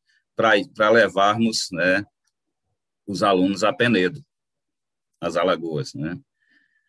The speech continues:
É, mas aí, infelizmente, né, tá, tá em, tá em potência, né, tá em potência, tá,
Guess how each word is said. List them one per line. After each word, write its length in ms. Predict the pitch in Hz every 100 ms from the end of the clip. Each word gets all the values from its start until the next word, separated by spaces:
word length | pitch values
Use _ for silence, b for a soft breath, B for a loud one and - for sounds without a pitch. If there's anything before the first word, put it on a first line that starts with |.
| _ _
É, 280 | 82 85 80
mas 240 | 87 95
aí, 180 | 117 120
infelizmente, 640 | 135 135 127 110 117 -
né, 220 | 113 110 110
tá, 340 | 104 104 113
tá 200 | 117 113
em, 120 | 123
tá 160 | - 123
em 100 | 135
potência, 680 | 147 139 104 87 - 71 73
né, 180 | 82 87
tá 160 | 87
em 60 | 92
potência, 580 | 104 101 - - - 71
tá, 240 | 80 78